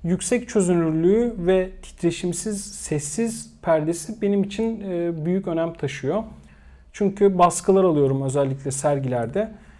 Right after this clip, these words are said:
E, onun haricinde sokak çekimlerinde de kameramın sessiz olmasını istiyorum mümkün olduğu kadar. Seyahat fotoğrafçılığıyla da ilgilendiğim için, e, geziler düzenlediğim için, e, hava koşullarına dayanıklı olması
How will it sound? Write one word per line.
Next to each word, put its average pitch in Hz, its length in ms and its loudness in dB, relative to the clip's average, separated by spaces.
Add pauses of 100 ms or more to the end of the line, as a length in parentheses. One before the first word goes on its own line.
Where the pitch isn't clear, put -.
(320)
E, 165 60 -6
onun 202 300 0
haricinde 160 440 0
sokak 196 440 -2
çekimlerinde 139 680 0
de 175 160 -2
kameramın 180 460 -2
sessiz 160 480 -4
olmasını 131 460 -4
istiyorum 120 420 -6
mümkün 139 300 -6
olduğu 117 260 -4
kadar. 160 320 -4 (380)
Seyahat 180 440 0
fotoğrafçılığıyla 147 880 0
da 120 40 -4
ilgilendiğim 113 480 -6
için, 196 280 -6 (600)
e, 139 180 0
geziler 160 640 2 (140)
düzenlediğim 120 600 -4
için, 220 400 -6 (580)
e, 175 220 -2 (320)
hava 190 260 -2
koşullarına 165 960 2
dayanıklı 147 440 2
olması 160 560 0